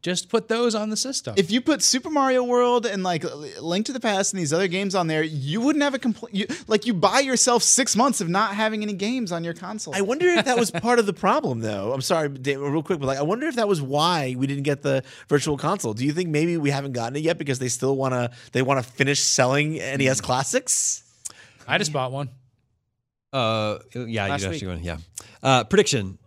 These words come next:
Speaker 4: Nintendo will sell an N E S Classic software package for the Switch.
Speaker 1: That'd be so cool.
Speaker 4: Just, just the games.
Speaker 1: Yeah.
Speaker 2: Oh.
Speaker 4: All in one package. And it'll have
Speaker 1: And
Speaker 4: the
Speaker 1: then you
Speaker 4: same
Speaker 1: have your little
Speaker 4: interface.
Speaker 1: controllers and you
Speaker 4: It'll
Speaker 1: can
Speaker 4: have the same interface.
Speaker 2: Like, it'll launch into its own little thing.
Speaker 4: Yeah.
Speaker 2: That'd be neat.
Speaker 4: Exactly. Yeah.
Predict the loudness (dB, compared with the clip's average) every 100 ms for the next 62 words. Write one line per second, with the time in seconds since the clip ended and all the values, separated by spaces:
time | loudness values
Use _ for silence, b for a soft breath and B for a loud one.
0 | _ -4 -2 0 2 2 2 0 0 0
1 | 0 -2 -4 -2 -2 -2 -2 -2 -2 -6
2 | -6 0 4 4 2 -4 -4 -8 -8 -10
3 | -8 -6 -8 -6 -8 -10 -12 -6 -2 0
4 | 0 -2 -2 -2 -4 -6 -4 2 2 4
5 | 2 0 -2 -8 -10 -12 _ -14 -10 -10
6 | -4 0 2 2 -2 -2 -4 -4 -4 0
7 | 0 0 0 2 2 4 4 2 0 -2
8 | -4 -4 -4 -4 -6 -8 -4 -2 -2 -4
9 | -4 -4 -6 -10 -14 -12 -10 -8 -8 -8
10 | -8 -10 -10 -10 -10 -12 -10 -12 -14 -14
11 | -14 -16 _ -6 -4 -6 -10 -10 -14 -18
12 | -18 -20